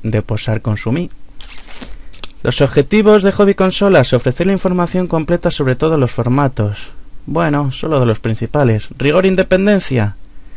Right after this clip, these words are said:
Nosotros también compramos videojuegos y sabemos lo que cuestan. Ahora veremos si eso es verdad. Ahora veremos. Y máxima actualidad. Bueno, vamos a comprobarlo también.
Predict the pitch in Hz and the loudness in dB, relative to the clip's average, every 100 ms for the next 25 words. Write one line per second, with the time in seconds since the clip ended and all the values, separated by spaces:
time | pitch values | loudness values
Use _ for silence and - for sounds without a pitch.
0 | - - - - - 127 180 - 185 170 | -14 -14 -14 -12 -4 -2 0 -2 -2 0
1 | 180 185 156 147 175 170 156 143 170 175 | 0 0 0 2 2 2 2 2 2 0
2 | 165 139 139 160 156 135 113 110 131 117 | 0 -2 0 0 2 0 0 0 0 0
3 | - 101 101 - - - - - 156 127 | -2 -6 -6 -10 -12 -12 -10 -2 2 4
4 | 117 113 110 - 110 110 107 104 117 101 | 4 4 2 -2 -4 -4 -2 0 0 0
5 | 92 - - - - - - 139 101 104 | -2 -12 -14 -14 -12 -8 -2 -2 -2 -4
6 | 104 95 - - - - - - - - | -4 -6 -10 -12 -14 -12 -14 -14 -12 -14
7 | - - 127 143 165 - 170 160 - 165 | -12 -10 -6 -2 -2 -2 -2 -4 0 2
8 | 156 165 165 113 - - - - - - | 2 2 4 2 0 -10 -14 -14 -14 -14
9 | - - - - - 160 175 180 147 170 | -14 -10 -10 -10 -8 -4 0 2 0 -2
10 | - - - - - - - - - - | -6 -14 -14 -14 -12 -12 -12 -12 -14 -8
11 | 123 139 117 113 110 107 117 180 175 131 | -2 -2 0 -2 -2 0 0 0 0 0
12 | 123 185 202 | -2 0 0